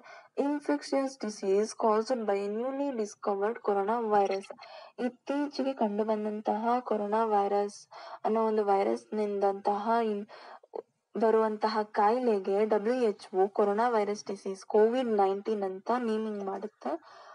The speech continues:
ಅದು ಹೇಗೆ ಹರಡುತ್ತೆ, how it spread ನೋಡೋಣ. The covid nineteen virus spread primarily through droplets of saliva or discharge from the nose when an infected person coughs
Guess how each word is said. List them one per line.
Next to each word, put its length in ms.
ಅದು 140
ಹೇಗೆ 320
ಹರಡುತ್ತೆ, 460
how 100
it 160
spread 260
ನೋಡೋಣ. 320
The 160
covid 260
nineteen 420
virus 320
spread 240
primarily 540
through 240
droplets 560
of 60
saliva 540
or 100
discharge 500
from 180
the 80
nose 400
when 180
an 80
infected 480
person 260
coughs 300